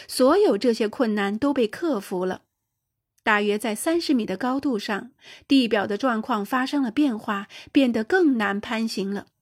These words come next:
地面先是砾岩和粗面岩，接着是黑色的玄武岩，后者一块块地摊着，上面布满气泡。前者形成一些有规则的菱形，排列得像一根根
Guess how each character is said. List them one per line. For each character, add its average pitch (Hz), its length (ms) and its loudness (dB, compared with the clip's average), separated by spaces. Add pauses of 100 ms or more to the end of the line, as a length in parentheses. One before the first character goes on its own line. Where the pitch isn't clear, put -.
(600)
地 254 240 4
面 233 380 2
先 302 240 2
是 302 160 2
砾 320 240 8
岩 214 320 0
和 - 180 0
粗 349 280 4
面 370 280 4
岩， 196 280 -2 (340)
接 240 260 6
着 226 220 2
是 254 140 0
黑 359 260 2
色 392 160 2
的 214 140 0
玄 233 320 0
武 339 160 4
岩， 196 320 -2 (400)
后 247 260 6
者 233 180 2
一 214 300 0
块 359 240 0
块 311 160 -2
地 214 140 -2
摊 247 360 0
着， 240 220 -6 (320)
上 240 240 2
面 226 180 -2
布 277 160 2
满 202 240 -2
气 - 240 -2
泡。 302 380 -2 (460)
前 285 360 2
者 240 240 2
形 233 200 0
成 254 200 0
一 262 120 2
些 294 200 0
有 240 200 2
规 349 360 2
则 214 180 0
的 214 100 -2
菱 208 300 2
形， 196 360 -4 (500)
排 214 300 0
列 262 220 6
得 226 120 2
像 262 260 2
一 262 180 2
根 311 240 4
根 349 320 2